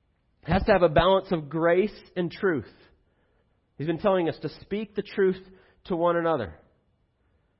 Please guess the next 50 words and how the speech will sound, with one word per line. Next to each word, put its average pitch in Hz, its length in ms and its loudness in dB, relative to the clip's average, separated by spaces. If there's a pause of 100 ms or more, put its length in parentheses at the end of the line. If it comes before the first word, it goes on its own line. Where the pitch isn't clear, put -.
(460)
to 151 60 -6
tell 202 360 -2
each 190 180 -2
other, 151 160 -2
to, 151 220 -4 (180)
to 180 100 -6
walk 180 440 -2
with 208 100 2
that 180 280 0
together. 160 420 -2
And 139 80 -4
so 196 100 -8
there 170 140 -2
has 202 300 -4
to - 60 -2
be 180 180 -2
a 165 40 0
balance 180 540 -2 (100)
of 165 140 -6
that 156 160 0
if 156 120 -6
we're 156 100 -4
washing 185 600 -2 (240)
with 160 140 -4
the 170 80 2
water 190 440 4
of 165 200 -2
the 170 80 -2
word, 156 420 2 (280)
speaking 214 420 -6
the 196 60 0
truth, 185 420 -2 (420)
pointing 214 340 2
one 214 200 4
another 190 400 2 (220)
to 180 80 -2
what 175 160 2
is 165 120 -4 (120)
true 220 180 4
about 190 240 2
us 170 140 2 (160)
in 196 180 -4
God 185 260 4
and 160 120 -2
what 165 140 -4
that 170 180 -2
looks 220 200 -4
like. 135 220 -6
It 160 100 -8
means 180 200 0